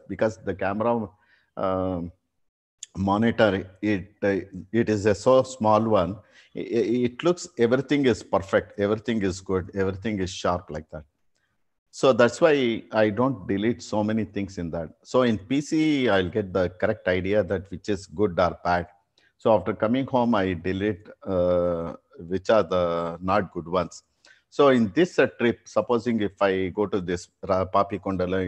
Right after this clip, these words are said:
if I have shot these boat trips, I might have shot about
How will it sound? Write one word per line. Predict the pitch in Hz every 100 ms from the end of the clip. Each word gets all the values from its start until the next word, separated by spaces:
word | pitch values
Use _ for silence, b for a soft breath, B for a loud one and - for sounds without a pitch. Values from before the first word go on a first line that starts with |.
| 87
if | -
I | 87
have | 90 85
shot | 104 104 82
these | 87 78
boat | 87 95 95 -
trips, | 87 - - _ _ _ _ _ -
I | 117
might | 120 120 147
have | 156
shot | - 123 120
about | 110 104 104